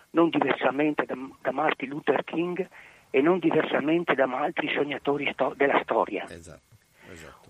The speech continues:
Speaker 1: Oppure
Speaker 2: Mi riferivo proprio a Martin Luther King, mi scusi se lei
Speaker 1: Ecco, oppure mi attesto, e qua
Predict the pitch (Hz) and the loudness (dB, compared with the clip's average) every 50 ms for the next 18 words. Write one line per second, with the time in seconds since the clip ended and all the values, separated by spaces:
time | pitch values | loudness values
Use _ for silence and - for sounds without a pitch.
0 | - - 170 175 - - - 254 269 269 254 247 - 156 147 - 156 151 175 190 | -2 2 2 2 2 4 4 4 6 6 4 4 2 0 -4 -6 -8 -10 -8 -8
1 | 202 180 165 175 165 165 - 175 165 143 127 123 120 _ - 139 127 127 117 - | -10 -10 -10 -12 -14 -12 -12 -12 -12 -12 -12 -14 -14 _ -16 -14 -14 -14 -14 -14
2 | 123 113 - - - - - - - - - - - - - - - - - 78 | -16 -16 -16 -14 -10 -8 -6 -6 -6 -8 -10 -10 -8 -4 -4 -4 -4 -4 -14 -20
3 | 76 73 73 - - - _ _ _ _ _ _ _ _ _ _ _ _ _ _ | -20 -20 -20 -20 -20 -20 _ _ _ _ _ _ _ _ _ _ _ _ _ _
4 | _ _ _ _ _ _ _ _ _ _ _ _ _ _ _ _ _ _ _ _ | _ _ _ _ _ _ _ _ _ _ _ _ _ _ _ _ _ _ _ _
5 | - - 113 101 - - - - - - - - - - - _ - 220 190 - | -2 -2 -2 0 -2 -4 -6 -10 -10 -16 -20 -20 -20 -20 -10 _ 2 2 2 2
6 | - 285 269 269 254 240 220 202 - _ _ _ _ _ _ _ _ _ _ _ | 4 4 6 6 6 4 2 0 -4 _ _ _ _ _ _ _ _ _ _ _
7 | _ _ - 208 190 190 175 - - 165 160 165 143 - - 156 - - 147 151 | _ _ -4 2 4 4 4 4 4 4 6 6 4 4 0 -4 -2 -2 -2 0
8 | - 170 170 180 185 - | 4 6 6 6 4 2